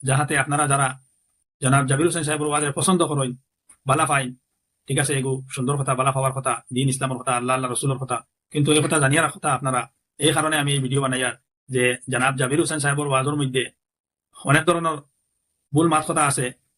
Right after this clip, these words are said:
এই ভুল মাত কথাগুলা যাতে আপনারা বুঝতে পারেন। আর শুধু জাবির হোসেন সাহেব না, আমরা হুজাইর জনাব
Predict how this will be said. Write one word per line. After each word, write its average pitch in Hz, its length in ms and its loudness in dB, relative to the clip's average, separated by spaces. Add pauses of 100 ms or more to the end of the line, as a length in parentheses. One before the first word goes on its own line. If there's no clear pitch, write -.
এই 139 200 0
ভুল 160 180 2
মাত 147 160 2
কথাগুলা 151 380 -2
যাতে 143 260 0
আপনারা 135 240 0 (760)
বুঝতে 147 300 6
পারেন। 143 260 0 (1400)
আর 135 140 2
শুধু 156 200 -4
জাবির 156 200 2
হোসেন 165 200 -4
সাহেব 143 220 2
না, 117 60 -2 (640)
আমরা 135 220 4 (320)
হুজাইর 143 280 0 (840)
জনাব 143 240 2